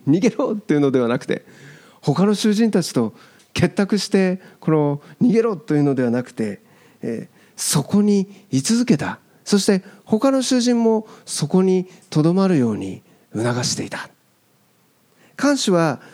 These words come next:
そういう人を見たことがなかったんです。そのようなモラルの高い人物。同時に、モラルが高い立派な人っていうだけではなくて、穏やかで、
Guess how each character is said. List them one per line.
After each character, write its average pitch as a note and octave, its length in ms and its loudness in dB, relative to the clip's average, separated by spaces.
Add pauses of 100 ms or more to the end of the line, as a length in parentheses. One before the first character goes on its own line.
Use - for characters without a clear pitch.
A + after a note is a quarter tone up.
(200)
そ C#4 260 -2
う C#4+ 60 2
い C#4 60 2
う C#4 80 0
人 B3+ 160 0
を - 20 4
見 F3 140 2
た D4 80 0
こ F4 80 -2
と D#4 80 0
が E3+ 80 2
な D#3+ 80 0
か G3 80 0
っ - 80 -4
た B2 100 -2
ん G#2+ 40 -6
で F#2 80 -6
す。 - 160 -16 (300)
そ - 200 -2
の C4+ 80 2
よ D4 100 2
う C4+ 60 0
な B2 240 0 (400)
モ E3 160 2
ラ A3+ 100 2
ル F#3 100 2
の A#2+ 140 0
高 G#3 320 -4
い F#3+ 100 -2
人 A#2 220 -2
物。 F#2 320 -12 (840)
同 E3+ 200 2
時 F3 160 2
に、 D#3 340 0 (1120)
モ C#3+ 120 0
ラ F3 120 2
ル C#3 100 -2
が B2 100 -2
高 C3+ 300 -2
い A2+ 80 -2
立 B2+ 60 0
派 C#3+ 200 -2
な F3+ 80 2
人 G3+ 200 0
っ G3 40 -4
て D#3 140 -2
い - 20 0
う C3+ 40 0
だ C3+ 100 -2
け D#3+ 80 -2
で D3+ 80 -2
は C3+ 80 -2
な D3+ 100 -4
く - 100 -20
て、 F#3+ 440 -2 (920)
穏 C3 240 0
や A#2+ 140 0
か G2+ 140 -6
で、 F#2 260 -10